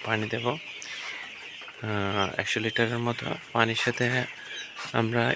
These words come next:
ইরোটক্স প্লাস দেব, আহ, এক মিলি দুই লিটার করে, চিক টনিক দেব এক মিলি দুই লিটার করে, আর কিছু দেব না আজকে সারাদিন।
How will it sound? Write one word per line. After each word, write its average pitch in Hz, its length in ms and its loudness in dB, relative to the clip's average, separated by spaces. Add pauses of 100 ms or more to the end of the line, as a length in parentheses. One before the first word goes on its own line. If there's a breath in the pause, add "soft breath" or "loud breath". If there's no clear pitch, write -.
ইরোটক্স 117 500 4
প্লাস 110 360 4
দেব, 113 160 2
আহ, - 1800 -2
এক 110 180 4
মিলি 107 160 8
দুই 107 120 6
লিটার 113 240 2
করে, 139 240 4
চিক - 260 -2
টনিক 113 320 4
দেব 113 220 6
এক - 320 2
মিলি 104 160 4
দুই 101 120 4
লিটার 104 300 2
করে, 104 200 -2 (160)
আর - 140 2
কিছু - 240 2
দেব 113 180 4
না 135 120 4
আজকে 131 420 0
সারাদিন। 123 500 2